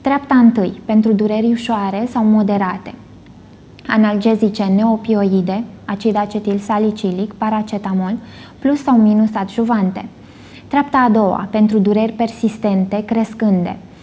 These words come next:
Analgezice opioide slabe, de tip codeină, plus analgezice neopioide, plus adjuvante. Treapta a treia, pentru dureri foarte intense, opioide forte, plus sau minus adjuvante.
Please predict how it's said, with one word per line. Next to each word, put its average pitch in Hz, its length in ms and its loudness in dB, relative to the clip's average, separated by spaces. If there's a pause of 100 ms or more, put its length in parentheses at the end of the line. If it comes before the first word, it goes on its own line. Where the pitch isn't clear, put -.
(180)
Analgezice 214 760 2
opioide 208 560 0
slabe, 202 560 0
de 208 80 2
tip 208 220 -4
codeină, 196 800 0 (420)
plus 208 200 -2
analgezice 208 800 2 (160)
neopioide, 214 960 0 (300)
plus 220 360 0
adjuvante. 208 800 -2 (580)
Treapta 277 320 -2
a 254 80 2
treia, 233 440 -2 (220)
pentru 220 280 2
dureri 208 360 0
foarte 220 420 -2
intense, 214 720 2 (160)
opioide 214 640 0
forte, 202 840 -4
plus 247 280 -2
sau - 240 -6
minus 202 420 0
adjuvante. 185 720 -6